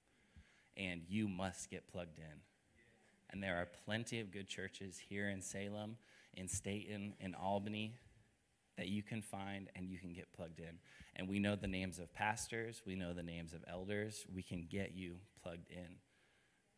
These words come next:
That's how important it is, right? We are not a corporate, a corporation trying to get your money like Amazon. We are corporate worshipers who want you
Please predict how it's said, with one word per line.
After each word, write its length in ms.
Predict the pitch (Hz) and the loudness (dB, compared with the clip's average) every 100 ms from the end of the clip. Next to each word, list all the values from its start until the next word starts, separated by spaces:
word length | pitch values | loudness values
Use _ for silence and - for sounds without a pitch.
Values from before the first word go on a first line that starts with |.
| _ - | _ 6
That's 200 | 101 - | 6 6
how 160 | 110 | 2
important 440 | 92 - 104 95 90 | 0 0 0 0 -2
it 120 | 76 73 | -6 -10
is, 240 | - - - _ - | -10 -14 -16 _ -8
right? 180 | 95 80 | -6 -2
We 180 | 98 110 | 0 4
are 120 | 104 | 4
not 320 | 98 101 101 - - - - - | 2 0 0 -4 -16 -18 -16 -8
a 80 | 92 | -6
corporate, 640 | - 113 110 - 95 98 - - - | 0 4 4 4 0 0 -4 -12 -10
a 40 | |
corporation 800 | - 107 - 104 104 101 - 92 | 2 4 4 4 4 4 -2 -4
trying 300 | - 95 101 | -4 -4 -2
to 120 | 110 | -2
get 180 | 101 95 | 0 0
your 120 | 87 | 0
money 340 | 92 98 90 85 | 0 0 0 -4
like 200 | 82 - | -6 -6
Amazon. 600 | 90 87 80 80 78 82 - - | -4 -4 -6 -6 -6 -8 -14 -10
We 180 | 92 98 | -4 -2
are 380 | 87 87 85 95 - - _ _ _ | -2 -4 -6 -10 -18 -20 _ _ _
corporate 540 | - 98 92 - 92 - - | -4 -2 0 0 0 0 -6
worshipers 720 | 78 76 - - 73 - - - - - - _ - - | -6 -4 -4 -8 -12 -12 -16 -20 -20 -20 -20 _ -12 -6
who 80 | |
want 360 | 92 95 95 92 | -2 0 0 -2
you 360 | 92 90 85 | 0 2 2